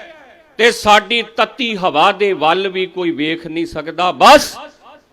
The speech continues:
ਅਸੀਂ ਗੁਰੂ ਦੇ ਬਣੀਏ, ਪਾਤਸ਼ਾਹ ਦੇ ਬਣੀਏ, ਬਾਣੀ ਦੇ ਪਹਿਰੇ ਵਧਾਈਏ।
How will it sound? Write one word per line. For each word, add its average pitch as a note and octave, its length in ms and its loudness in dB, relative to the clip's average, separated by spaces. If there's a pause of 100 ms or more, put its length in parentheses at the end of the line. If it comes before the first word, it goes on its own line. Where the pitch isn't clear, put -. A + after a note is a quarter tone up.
(680)
ਅਸੀਂ G3 260 -4
ਗੁਰੂ D#3+ 400 -8
ਦੇ D#3+ 140 -4
ਬਣੀਏ, - 420 -16 (1200)
ਪਾਤਸ਼ਾਹ A#3+ 640 4
ਦੇ C4+ 180 6
ਬਣੀਏ, B3+ 360 2 (1040)
ਬਾਣੀ A#3 520 2
ਦੇ C#4 220 6
ਪਹਿਰੇ C4+ 460 4
ਵਧਾਈਏ। A3+ 800 4